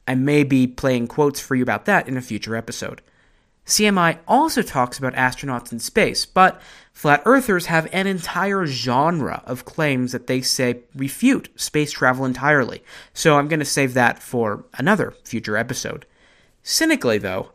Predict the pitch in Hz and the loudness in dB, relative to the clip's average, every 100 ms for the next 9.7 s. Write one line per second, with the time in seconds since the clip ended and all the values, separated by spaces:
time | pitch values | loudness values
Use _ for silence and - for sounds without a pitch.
0 | - 151 - 233 226 208 185 170 - 269 | -4 -2 -2 0 0 0 -2 -6 0 0
1 | 262 233 - 208 190 131 127 - 139 156 | 0 -4 -6 -4 -2 0 -2 -6 -4 -2
2 | 170 - 143 131 127 127 131 - 104 110 | -2 -2 0 0 -2 -6 -6 -4 -4 -4
3 | 127 - - _ _ _ _ _ _ 127 | -4 -8 -16 _ _ _ _ _ _ -2
4 | 143 247 214 196 - 151 151 214 _ 135 | 0 4 2 2 -2 -2 -2 -4 _ -6
5 | 123 - 156 180 117 131 156 113 123 165 | -6 -4 -6 -6 -4 -2 -2 -2 0 0
6 | 107 113 135 - - - - 226 180 247 | 0 -6 -12 -16 -20 -14 2 4 4 2
7 | 262 262 220 202 175 156 135 147 165 160 | 2 2 0 0 -2 -2 -2 -2 -4 -4
8 | 151 - - - 180 233 240 - - 117 | -4 -8 -10 -4 0 0 -4 -8 -6 -6
9 | - 151 - 202 160 - | -6 -12 -4 -2 -2 -6